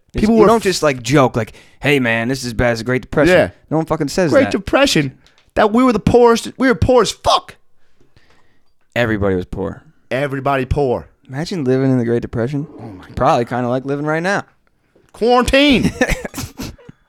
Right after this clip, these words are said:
Speaker 2: I don't think you were quarantined,
Speaker 1: It
Speaker 2: but
Speaker 1: was
Speaker 2: you,
Speaker 1: different.
Speaker 2: you couldn't go nowhere because what the fuck was open? What, you, what money were you gonna use?
Speaker 1: What are you gonna buy with a penny?
Speaker 2: Yeah, <laughs> what the fuck were you
Speaker 1: You
Speaker 2: gonna
Speaker 1: got
Speaker 2: do?
Speaker 1: one penny in your bank account.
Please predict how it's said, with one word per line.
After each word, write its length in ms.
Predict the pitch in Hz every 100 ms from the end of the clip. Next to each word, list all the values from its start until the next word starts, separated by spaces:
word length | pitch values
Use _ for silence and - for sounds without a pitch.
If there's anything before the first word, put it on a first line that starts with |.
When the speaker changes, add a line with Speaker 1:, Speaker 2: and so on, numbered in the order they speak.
| -
Speaker 2:
I 60 |
don't 80 | 208
think 160 | 220 180
you 80 |
were 100 | 175
quarantined, 500 | 160 185 208 220 175
Speaker 1:
It 40 | 170
Speaker 2:
but 60 | 117
Speaker 1:
was 100 | 104
Speaker 2:
you, 60 |
Speaker 1:
different. 360 | 104 98 92 -
Speaker 2:
you 120 | -
couldn't 280 | 156 214 190
go 200 | 170 202
nowhere 360 | 226 190 180 185
because 380 | 175 185 180 160 -
what 180 | 175
the 60 | 160
fuck 260 | - 180 -
was 120 | 165
open? 380 | 165 156 120 156 _ _ _
What, 220 | - 139 -
you, 140 | 160
what 180 | 160 185
money 300 | 156 202 202
were 100 | 135
you 80 | 123
gonna 140 | 113
use? 400 | 113 123 147 - _ _
Speaker 1:
What 120 | 127
are 40 |
you 60 | 131
gonna 80 | 123
buy 180 | 120 123
with 120 | 110
a 60 |
penny? 400 | 92 139 113 95 -
Speaker 2:
Yeah, 140 | 208
<laughs> 60 | -
what 300 | 135 - -
the 120 | -
fuck 360 | - - 226
were 60 | -
you 80 | 214
Speaker 1:
You 60 |
Speaker 2:
gonna 120 | - 127
Speaker 1:
got 60 |
Speaker 2:
do? 100 | -
Speaker 1:
one 180 | 180 202
penny 300 | 196 170 151
in 60 | 135
your 80 | 127
bank 220 | 135 117
account. 300 | - 117